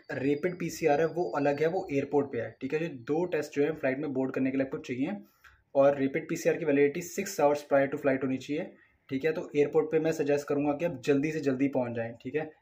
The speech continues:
अपनी फ़्लाइट के कम से कम वो छः घंटे बोलते हैं, तो आप आठ घंटे पहले पहुँच जाएँ, ताकि आपको लाइन में लग के भी, मतलब आपको कोई दिक्कत ना हो, चाहे लाइन ना भी हो, but आपका टाइम बच जाए, फ़्लाइट मिस ना हो आपकी, ठीक है? So गाइस, अ, आप देख,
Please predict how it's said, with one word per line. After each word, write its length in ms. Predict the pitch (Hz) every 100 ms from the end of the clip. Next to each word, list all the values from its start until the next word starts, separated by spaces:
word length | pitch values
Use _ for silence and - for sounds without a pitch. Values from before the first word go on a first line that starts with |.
| -
अपनी 200 | 131 147
फ़्लाइट 280 | 147 139 135
के 100 | 147
कम 140 | 143
से 120 | 139
कम 160 | 147 147
वो 120 | 147
छः 240 | 151 147 147
घंटे 220 | 139 147
बोलते 260 | 143 139
हैं, 60 | 147
तो 60 | -
आप 420 | 143 135 135 -
आठ 180 | 135 135
घंटे 260 | 139 135 135
पहले 180 | 131
पहुँच 240 | 135 131 123
जाएँ, 260 | 139 196 - - _ -
ताकि 280 | 131 127 147
आपको 320 | 143 143 160
लाइन 260 | 143 135 143
में 80 |
लग 240 | 143 135 -
के 140 | 143
भी, 280 | 135 143 147 139
मतलब 200 | 135 139
आपको 260 | 135 147
कोई 100 | 160
दिक्कत 300 | 147 - 143 139
ना 60 |
हो, 220 | 117 110 - -
चाहे 140 | 147
लाइन 200 | 143 151
ना 140 | 147 143
भी 140 | 156
हो, 140 | 170 160
but 80 | 135
आपका 240 | 135 175
टाइम 320 | 185 143 139
बच 100 | 131
जाए, 160 | 123 147
फ़्लाइट 320 | 147 139 143
मिस 200 | 135 -
ना 60 | 123
हो 100 | 117
आपकी, 240 | 110 120
ठीक 340 | - _ 131
है? 180 | 156 160 _ _ - _ _ _ _ _
So 80 | 147
गाइस, 300 | 156 170 170
अ, 100 | 165 143 139 139 139 107 - _ _ _ _ _ -
आप 160 | 131
देख, 120 | 123